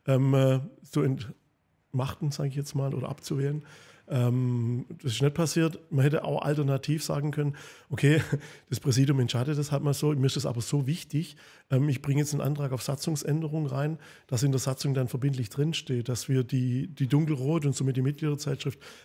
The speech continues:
als Print verschicken müssen. Dann hat auch das Präsidium keine Chance mehr, dann ist das satzungsrelevant. Hätte man auch machen können statt einem Abwahlantrag. Und was ich besonders bedauere, ähm, dass der Abwahlantrag in dem Fall von einem Mitglied bei uns kommt,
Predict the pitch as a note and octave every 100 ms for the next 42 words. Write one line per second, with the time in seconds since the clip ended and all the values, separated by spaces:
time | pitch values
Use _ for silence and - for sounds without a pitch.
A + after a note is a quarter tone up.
0 | - C3 - A#2+ D3 D3+ - - C#3+ B2+
1 | D3 E3+ B2 - - _ _ - A#2+ C3
2 | B2+ B2+ - B2+ D3 E3 D3+ C3+ C3+ C3
3 | A#2+ B2 A#2 A#2 C#3 C#3 C#3 D#3 C#3+ D3+
4 | C3+ A#2 G#2+ C#3 - C3 C3+ C3 C#3+ D3
5 | - C#3+ D3+ D3 - - - B2 A#2+ -
6 | - A#2 A#2 A#2 A#2+ A2+ B2 B2+ A#2+ -
7 | D3 E3 D3 D3+ C3 C3+ D#3+ E3 - -
8 | - _ - C#3 C3 B2+ - - - C#3+
9 | C#3 C#3 D3+ D3+ C#3 C#3 C3 C3+ C#3+ D3+
10 | C3 C#3+ C3 B2+ C3 C3 B2+ D#3 - -
11 | C#3+ D3+ F3 - C#3+ C3+ D3+ - C#3+